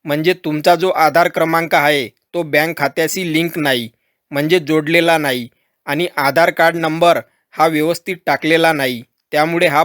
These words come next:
फॉर्म रिजेक्ट झालेला आहे. म्हणून लक्षात ठेवा, येथून पुढे नवीन फॉर्म भरताना आधार क्रमांक हा व्यवस्थित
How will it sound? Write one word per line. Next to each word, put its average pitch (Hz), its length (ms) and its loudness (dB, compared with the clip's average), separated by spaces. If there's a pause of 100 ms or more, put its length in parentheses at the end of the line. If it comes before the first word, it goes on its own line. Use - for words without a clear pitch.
फॉर्म 160 280 2
रिजेक्ट 147 360 -4
झालेला 135 380 -2
आहे. 120 240 -4 (520)
म्हणून 170 340 2
लक्षात 175 360 2
ठेवा, 160 380 2
येथून 139 360 -4
पुढे 170 260 -2
नवीन 170 440 -2
फॉर्म 160 280 2
भरताना 151 640 -2 (380)
आधार 147 340 2
क्रमांक 165 460 0
हा 160 160 4
व्यवस्थित 160 460 -2